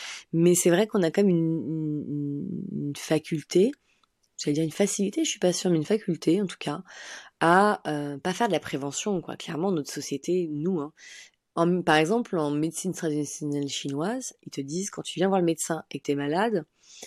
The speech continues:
le médecin a, hum, c'est déjà trop tard, en fait. Tu vas voir ton médecin en Chine, je crois que c'est en Chine, je sais plus dans quel pays,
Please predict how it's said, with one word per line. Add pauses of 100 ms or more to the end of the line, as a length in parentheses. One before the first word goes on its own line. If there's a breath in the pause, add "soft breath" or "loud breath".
(160 loud breath)
le
médecin
a,
hum, (360)
c'est
déjà
trop
tard,
en
fait. (400 loud breath)
Tu
vas
voir
ton
médecin
en
Chine,
je
crois
que
c'est
en
Chine,
je
sais
plus
dans
quel
pays,